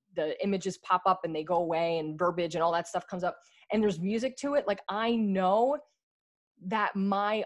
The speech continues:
audience is going to like that because it's a younger audience in that realm, right? When I'm gearing certain content.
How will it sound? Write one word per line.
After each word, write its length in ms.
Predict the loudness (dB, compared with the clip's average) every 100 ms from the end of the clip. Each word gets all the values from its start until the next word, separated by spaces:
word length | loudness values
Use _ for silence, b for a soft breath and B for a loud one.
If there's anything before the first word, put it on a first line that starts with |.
| 0
audience 680 | 4 4 4 2 0 -2 -6 -6
is 180 | -6
going 340 | -2 0 0 -2
to 180 | -4 -4
like 300 | 0 0 0 -8
that 260 | -10 -10 -14 -12
because 320 | -12 -6 -4
it's 180 | -4 -4
a 60 | -4
younger 640 | -2 -2 -2 -2 -4 -4 _ _
audience 680 | -2 0 -2 -6 -8 -16 -8
in 140 | -4 -2
that 200 | 0 -2 -8
realm, 380 | 0 2 2 0
right? 220 | -2 -4
When 140 | -2 -2
I'm 240 | -2 -4
gearing 400 | -4 -2 0 0
certain 400 | -2 -6 -4 -6
content. 600 | -8 -4 -4 -4 -10 -12